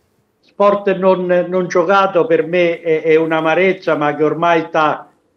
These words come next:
eh, mi sta prendendo da un anno a questa parte. So che la Regione Umbria non è stata la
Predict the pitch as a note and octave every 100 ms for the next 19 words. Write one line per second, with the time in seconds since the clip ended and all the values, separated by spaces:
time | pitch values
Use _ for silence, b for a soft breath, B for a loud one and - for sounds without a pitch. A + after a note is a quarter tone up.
0 | _ _ D3 D3 D#3 D3 F3 E3 E3+ D#3
1 | E3 F3 E3+ E3 E3 E3 E3 E3+ E3+ E3
2 | D#3+ D#3 C#3+ - _ - D#3 - E3 E3+
3 | E3 C#3 A2 - A2 - _ _ _ _
4 | _ _ - F#3 F3+ F#3+ F#3+ F#3 F#3 G3
5 | F#3 F#3+ G#3+ G#3 F#3 F#3 F3+ F3 F3 -
6 | G3+ F#3+ F3+ F3 E3 D#3+